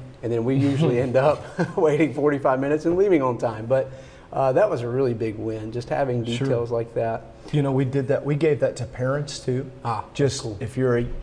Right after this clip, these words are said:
Speaker 2: if you're a youth pastor that can give that information to your parents, you're gonna have some that are super gold, super detail oriented, and if you're able to give them that, and the thing, let's add this to that, the,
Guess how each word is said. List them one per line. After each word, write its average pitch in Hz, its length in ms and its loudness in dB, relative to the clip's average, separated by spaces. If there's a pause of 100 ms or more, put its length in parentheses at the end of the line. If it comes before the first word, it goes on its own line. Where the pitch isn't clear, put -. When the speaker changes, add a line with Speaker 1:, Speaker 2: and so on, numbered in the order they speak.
Speaker 2:
if 113 200 -6
you're 135 200 2
a 143 60 4
youth 135 260 -2
pastor 135 440 0
that 123 200 -2
can 117 220 -4
give 107 320 -4
that 117 280 0
information 127 640 -4
to 127 120 -4
your 117 80 -2
parents, 123 420 -2
you're 147 100 -2
gonna 143 140 -2
have 127 180 -2
some 131 300 0
that 123 100 0
are 110 80 -4
super 135 360 -2
gold, 127 480 0
super 131 480 0 (340)
detail 151 440 2
oriented, 135 640 -2
and 110 120 -2
if 110 140 -6
you're 139 180 0
able 147 220 -2
to 127 80 0
give 131 280 -2
them 131 180 0
that, 127 320 0 (420)
and 120 180 0 (140)
the 123 80 -2
thing, 127 280 -2
let's 123 160 -2
add 117 220 -2
this 117 220 -4
to 117 120 -8
that, 110 320 -8
the, 120 160 -2